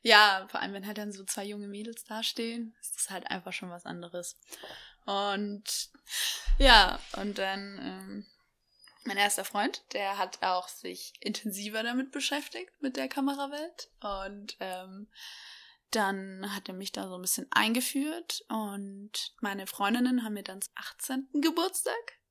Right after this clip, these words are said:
die kennt ihr auch, ähm, haben mir dann einen Gutschein geschenkt <laughs> für ein Fotoshooting, für ein professionelles Fotoshooting.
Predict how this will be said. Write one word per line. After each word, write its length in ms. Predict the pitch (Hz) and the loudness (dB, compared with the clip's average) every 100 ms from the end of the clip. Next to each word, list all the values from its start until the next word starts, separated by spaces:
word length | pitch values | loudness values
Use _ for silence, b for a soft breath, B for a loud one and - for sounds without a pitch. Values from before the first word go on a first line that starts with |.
| _ _ - | _ _ -12
die 80 | |
kennt 200 | - 185 | -10 -8
ihr 200 | 185 170 | -6 -6
auch, 100 | 247 _ _ - | -8 _ _ -2
ähm, 600 | 220 214 208 214 214 214 | 4 4 2 -2 -10 -6
haben 120 | 226 | -4
mir 100 | 226 220 | -4 -6
dann 340 | 208 214 220 - | -8 -8 -10 -8
einen 460 | 196 196 196 202 - _ _ _ _ - | -8 -8 -10 -12 -16 _ _ _ _ -4
Gutschein 440 | - - - 175 | -2 0 -2 -4
geschenkt 840 | 175 - - 180 208 - - B B B B B - _ - | -2 0 2 2 0 -4 -6 B B B B B -20 _ 10
<laughs> 100 | 320 - 254 294 311 302 - - B B B B B | 12 12 10 8 8 2 0 -14 B B B B B
für 300 | - 240 233 | -4 2 4
ein 220 | 208 214 | 4 4
Fotoshooting, 640 | 226 233 196 - - 302 180 | 0 -4 -4 -6 -6 -8 -6
für 40 | |
ein 80 | 190 | 0
professionelles 640 | 220 202 - 180 202 269 | 0 0 -4 -2 0 0
Fotoshooting. 760 | 311 294 294 285 269 277 277 | -2 -4 -6 -8 -2 0 0